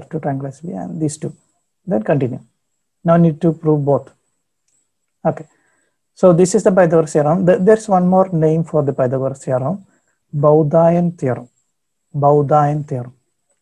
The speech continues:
Okay. He, Boudhaian is a mathematician, Indian mathematician, who lived in around B C eight hundred. But the Pythagoras lived only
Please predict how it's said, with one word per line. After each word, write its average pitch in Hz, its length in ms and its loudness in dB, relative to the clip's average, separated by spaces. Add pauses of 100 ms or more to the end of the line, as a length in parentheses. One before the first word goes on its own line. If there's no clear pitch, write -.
(180)
Okay. 160 260 -2 (140)
He, 170 100 -4 (340)
Boudhaian 185 420 2
is 190 100 -8
a 185 300 -2
mathematician, 156 880 -8
Indian 160 340 -2
mathematician, 147 760 -8 (600)
who 156 160 2
lived 160 520 2
in 156 400 -2
around 147 500 0 (420)
B 143 160 0
C 156 380 -2 (180)
eight 147 260 -4
hundred. 147 400 0 (840)
But 156 200 0
the 160 80 -2
Pythagoras 170 600 2
lived 170 300 4
only 147 460 2